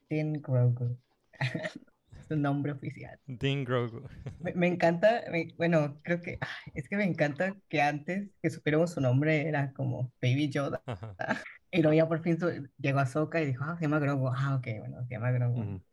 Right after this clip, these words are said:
Speaker 1: Ah,
Speaker 3: Din
Speaker 1: ya.
Speaker 3: Grogu.
Speaker 1: Din
Speaker 3: Ujú.
Speaker 1: Grogu, ¿no? Entonces, no sé, está chido como su nombre ahí de
Speaker 3: Le van
Speaker 1: vuelta.
Speaker 3: agregando títulos a, a
Speaker 1: Le van
Speaker 3: su nombre.
Speaker 1: agregando, ajá,
Speaker 3: <laughs> En
Speaker 1: exacto.
Speaker 3: cada temporada.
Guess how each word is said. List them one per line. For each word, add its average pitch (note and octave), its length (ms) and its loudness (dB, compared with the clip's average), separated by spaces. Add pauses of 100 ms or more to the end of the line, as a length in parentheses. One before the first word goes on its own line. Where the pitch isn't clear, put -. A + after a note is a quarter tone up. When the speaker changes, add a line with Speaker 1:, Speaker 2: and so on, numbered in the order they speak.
Speaker 1:
Ah, C3+ 100 -2
Speaker 3:
Din C3 60 2
Speaker 1:
ya. B2+ 120 4
Speaker 3:
Grogu. F#2 280 -6 (240)
Speaker 1:
Din C#3+ 320 2
Speaker 3:
Ujú. - 0 -
Speaker 1:
Grogu, C3+ 320 -2 (200)
¿no? D#3+ 140 -2
Entonces, D#3 400 -2
no E3 200 2
sé, D#3+ 300 -4
está D3+ 280 -4
chido D#3+ 300 2
como D#3+ 260 0
su D#3 100 -2
nombre C3 520 0
ahí C3 160 0
de C3 140 -2
Speaker 3:
Le B2 100 4
van A2 100 4
Speaker 1:
vuelta. - 20 6
Speaker 3:
agregando A2 420 4
títulos G2 440 -4
a, F#2+ 240 -10
a - 60 -8
Speaker 1:
Le E3 40 -2
van D3 100 2
Speaker 3:
su D#3 40 2
nombre. C#3+ 300 0
Speaker 1:
agregando, C#3 200 -6
ajá, D3 260 -4
Speaker 3:
<laughs> E3 120 -6
En C#3 160 0
Speaker 1:
exacto. - 0 -
Speaker 3:
cada C3+ 180 -2
temporada. G#2 460 -8